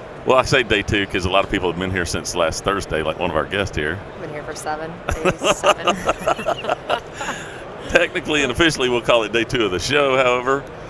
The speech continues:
Speaker 1: But today we have Mister Robbie Purser with us representing Browning, and we also have Miss Shondi Campbell making a return appearance after a long week at A T A. Quick swing through her home.
Speaker 2: Yep,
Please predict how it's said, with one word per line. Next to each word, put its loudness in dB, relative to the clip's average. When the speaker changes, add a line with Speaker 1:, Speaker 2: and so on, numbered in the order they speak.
Speaker 1:
But 4
today 4
we 0
have 2
Mister -2
Robbie 4
Purser 0
with 0
us -2
representing -2
Browning, 2
and -2
we 2
also 2
have 2
Miss 0
Shondi 2
Campbell 2
making 0
a 4
return 2
appearance 0
after 4
a 4
long 4
week -2
at 0
A 2
T 0
A. 2
Quick 4
swing 0
through 2
her 6
home. 2
Speaker 2:
Yep, -4